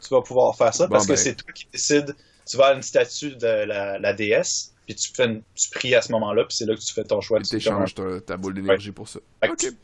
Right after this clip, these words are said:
Speaker 1: quelqu'un peut faire le tour du jeu avec trois cœurs, puis ça
Speaker 2: Hmm.
Speaker 1: stamina, s'il veut, puis
Speaker 2: Il
Speaker 1: avoir
Speaker 2: faut.
Speaker 1: toutes les ordres.
Speaker 2: Le Dark Soul Effect.
Speaker 1: Oui, en fait, après les vingt minutes,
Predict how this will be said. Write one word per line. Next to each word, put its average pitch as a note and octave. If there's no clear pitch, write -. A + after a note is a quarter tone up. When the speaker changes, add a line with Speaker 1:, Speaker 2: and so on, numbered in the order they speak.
Speaker 1:
quelqu'un E3+
peut D3
faire C#3
le B2
tour B2+
du A2
jeu C3
avec A2
trois -
cœurs, G#2+
puis -
ça C3
Speaker 2:
Hmm. B2+
Speaker 1:
stamina, G2
s'il G2
veut, A2+
puis G2+
Speaker 2:
Il F#2
Speaker 1:
avoir A2
Speaker 2:
faut. F#2
Speaker 1:
toutes A#2
les A2
ordres. -
Speaker 2:
Le G#2
Dark A2+
Soul A2+
Effect. -
Speaker 1:
Oui, G#3+
en B2+
fait, A3
après D#3
les D3
vingt C#3+
minutes, B2+